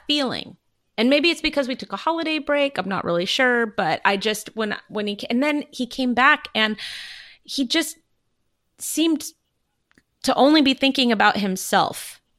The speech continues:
Um, you know, he, he was going to leave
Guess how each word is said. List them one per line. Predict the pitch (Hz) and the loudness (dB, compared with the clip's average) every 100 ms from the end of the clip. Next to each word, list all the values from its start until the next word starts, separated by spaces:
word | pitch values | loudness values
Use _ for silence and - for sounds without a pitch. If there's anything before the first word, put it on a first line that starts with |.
| _ _ _ _ - | _ _ _ _ -2
Um, | 202 196 185 175 - _ _ _ - | 0 2 0 -4 -10 _ _ _ -2
you | 208 | 2
know, | 185 175 - | 2 2 -2
he, | - - 233 226 220 - - _ _ | -6 -2 0 0 -2 -4 -8 _ _
he | - 294 | -4 -2
was | 349 - | -2 -2
going | 370 392 349 | -2 0 2
to | 254 | 0
leave | 208 254 277 147 180 - | 0 0 -2 -4 -6 -16